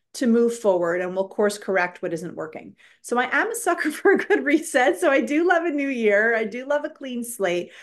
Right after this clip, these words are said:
Say, "Okay, you know what? No more. I've been eating like crap, or I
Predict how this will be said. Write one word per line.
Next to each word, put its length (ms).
Say, 220
"Okay, 520
you 100
know 140
what? 340
No 300
more. 400
I've 100
been 220
eating 260
like 200
crap, 500
or 160
I 140